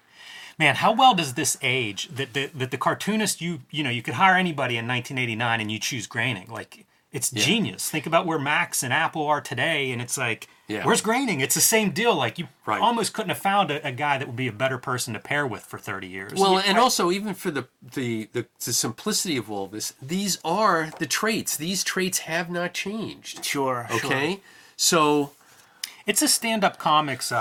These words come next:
Speaker 1: observational skills.
Speaker 3: Yeah.
Speaker 2: Yes. Oh, I was that too. Yeah,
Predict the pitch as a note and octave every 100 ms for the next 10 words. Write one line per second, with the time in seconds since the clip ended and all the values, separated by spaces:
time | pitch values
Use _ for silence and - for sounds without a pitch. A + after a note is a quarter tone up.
0 | B2+ B2+ - A#2+ A#2 A2+ - G2+ - -
1 | G2 A2 - - _ C3+ B2 A2+ - E3
2 | D3 F#2 - - - _ _ _ _ _
3 | - _ _ _ _ _ C3 A#2 F2+ -
4 | B2 C3 A2+ A2+ - A2 F2+ _ _ G#2+